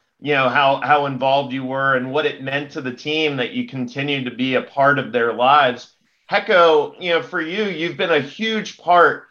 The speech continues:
uh, of the brotherhood and making sure that, you know, that, that we remember, you know, all of the great athletes that came before us. And,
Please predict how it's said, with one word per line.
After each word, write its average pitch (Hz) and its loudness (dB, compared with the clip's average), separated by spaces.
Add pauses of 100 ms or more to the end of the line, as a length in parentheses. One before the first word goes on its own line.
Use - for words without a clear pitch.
(320)
uh, 147 2
of 139 -2
the 147 -2
brotherhood 135 0
and 135 -8
making 147 -4
sure 143 0
that, 120 0 (180)
you 143 -6
know, 127 2
that, 240 0 (540)
that 139 -2
we 170 -2
remember, 143 0
you 147 -2
know, 135 0
all 151 4
of 135 -6
the 131 -8
great 131 -2
athletes 135 0
that 127 -8
came 143 -4
before 143 2
us. 120 2 (420)
And, 143 0